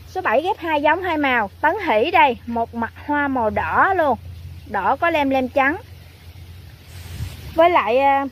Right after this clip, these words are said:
Quỳnh Chi, ba lớp, trắng viền hồng, cây hai màu luôn. Ghép chín bo, bốn trăm ngàn. Tấn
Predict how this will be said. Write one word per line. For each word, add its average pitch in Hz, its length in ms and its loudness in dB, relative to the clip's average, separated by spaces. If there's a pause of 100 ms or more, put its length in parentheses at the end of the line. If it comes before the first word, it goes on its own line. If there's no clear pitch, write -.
(160)
Quỳnh 247 200 2
Chi, 294 280 4 (160)
ba 277 180 0
lớp, 302 220 2 (140)
trắng 320 240 -2
viền 285 200 0
hồng, 247 200 0 (260)
cây 285 180 2
hai 285 220 0
màu 240 280 0
luôn. 269 220 6 (960)
Ghép 294 240 -2
chín 370 240 2
bo, 311 200 6 (220)
bốn 269 260 6 (100)
trăm 311 180 -2
ngàn. 262 240 -2 (360)
Tấn 302 200 -4